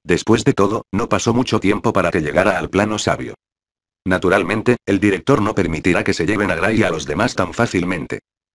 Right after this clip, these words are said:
Al poco tiempo, los grupos llegaron a una concesión. Gray se quedaría con el Imperio Kylin, mientras que Alice sería tomada por el Imperio Viento Azul. Klaus iría al Imperio Azul,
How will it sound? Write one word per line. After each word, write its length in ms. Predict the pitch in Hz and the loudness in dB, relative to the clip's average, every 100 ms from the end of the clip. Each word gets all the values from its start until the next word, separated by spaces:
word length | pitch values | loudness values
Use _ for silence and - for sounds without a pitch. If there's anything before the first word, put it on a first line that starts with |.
| _ _ _ | _ _ _
Al 180 | 87 90 | -2 0
poco 220 | 110 110 | 0 2
tiempo, 380 | 107 120 120 123 - | 4 4 4 0 0
los 220 | 98 90 | -2 0
grupos 320 | 107 117 131 | -2 0 0
llegaron 400 | 87 82 98 98 | 0 0 2 2
a 60 | 90 | 2
una 200 | 104 101 | 0 0
concesión. 640 | 107 98 98 - 76 60 - _ _ _ | 0 0 -2 0 -2 -4 -16 _ _ _
Gray 180 | 90 117 | 0 2
se 140 | 107 87 | 2 0
quedaría 380 | 80 82 110 | 0 0 0
con 120 | 104 90 | 0 0
el 100 | 95 | -2
Imperio 380 | 92 104 101 | 0 0 0
Kylin, 380 | - 82 101 104 - | -2 0 0 -2 -4
mientras 460 | 92 92 80 80 - | -2 0 0 -2 0
que 120 | 98 | 0
Alice 320 | 87 120 107 | 2 2 0
sería 320 | 104 95 107 | -2 -2 0
tomada 360 | 76 98 113 110 | 0 0 -2 -2
por 120 | 92 | -2
el 100 | 92 | -2
Imperio 400 | 95 101 107 107 | -2 0 0 0
Viento 360 | 92 107 - 123 | -2 -2 0 0
Azul. 300 | 92 71 - _ _ _ _ | 0 -8 -12 _ _ _ _
Klaus 300 | 101 113 113 | 0 0 0
iría 260 | 113 127 | 0 0
al 100 | 92 | 0
Imperio 420 | 95 82 104 110 107 | -2 0 0 2 -2
Azul, 300 | - 113 | -2 -2